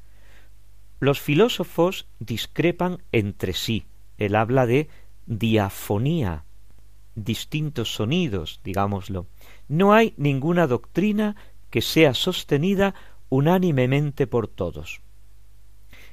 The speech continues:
El hombre no es la medida de las cosas. El hombre no es el árbitro de la verdad. ¿A qué sabio debemos creer? ¿A los epicúreos,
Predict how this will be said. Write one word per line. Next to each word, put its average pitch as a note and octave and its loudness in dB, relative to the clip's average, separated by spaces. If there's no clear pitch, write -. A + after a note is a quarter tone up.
El A#2+ 8
hombre G3 6
no D3 4
es E3 2
la D3 8
medida B2 4
de A#2 6
las G#2+ 2
cosas. D#3 -2
El C3 8
hombre F#3 6
no D#3 4
es E3 2
el C#3 8
árbitro E3 6
de A#2 6
la A2 6
verdad. G#2 2
¿A C3+ 10
qué E3+ 4
sabio E3 4
debemos C3+ 0
creer? F#3+ 0
¿A B2+ 6
los G#2 -2
epicúreos, F3 -4